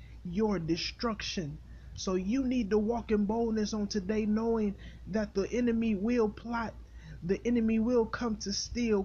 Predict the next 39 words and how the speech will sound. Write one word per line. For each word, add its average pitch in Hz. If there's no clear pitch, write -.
kill, 233
and 208
destroy, 202
but 196
you 233
need 220
to 190
know 214
that 180
God 220
came 202
to 220
give 185
you 202
life 208
and 190
life 214
abundantly. 170
You 233
ought 240
to 214
walk 233
in 208
the 185
confidence 226
and 220
in 233
the 208
faith, 226
knowing 247
that 240
no 226
matter 240
how 226
my 226
life 226
looks 233
right 220
now, 214